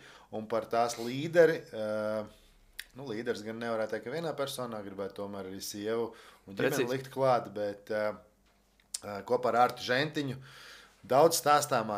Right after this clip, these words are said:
Speaker 1: daudz runājumā. Ā, droši vien tu esi redzējis kādu no mūsu iepriekšējām epizodēm, gan ar
Speaker 2: Mhm.
Speaker 1: Renāru Zeltiņu, gan ar,
Speaker 2: Mhm.
Speaker 1: ā, citiem cilvēkiem, un, ā,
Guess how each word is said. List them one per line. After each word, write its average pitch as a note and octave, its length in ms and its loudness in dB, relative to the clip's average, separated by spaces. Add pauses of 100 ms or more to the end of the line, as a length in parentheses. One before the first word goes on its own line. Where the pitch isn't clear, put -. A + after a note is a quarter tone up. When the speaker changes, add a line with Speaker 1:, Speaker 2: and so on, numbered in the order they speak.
Speaker 1:
daudz B2+ 320 4
runājumā. B2+ 480 0 (160)
Ā, G#2 160 -8 (400)
droši A2+ 240 -4
vien G2+ 80 -12
tu A2 80 -8
esi G#2+ 160 -8
redzējis G#2+ 240 -6
kādu G#2+ 240 -2
no G#2+ 140 -8
mūsu A2 180 -8
iepriekšējām B2 460 -8
epizodēm, A2 640 -6
gan F#2 100 -12
ar A#2+ 80 -8
Speaker 2:
Mhm. B2 60 -4
Speaker 1:
Renāru A2+ 260 -6
Zeltiņu, G#2+ 400 -6
gan G2 220 -8
ar, - 20 -10
Speaker 2:
Mhm. C3 260 -14 (220)
Speaker 1:
ā, F#2+ 180 -6 (300)
citiem A#2+ 320 -10
cilvēkiem, C#3+ 560 -4
un, B2+ 160 -8
ā, C3 120 0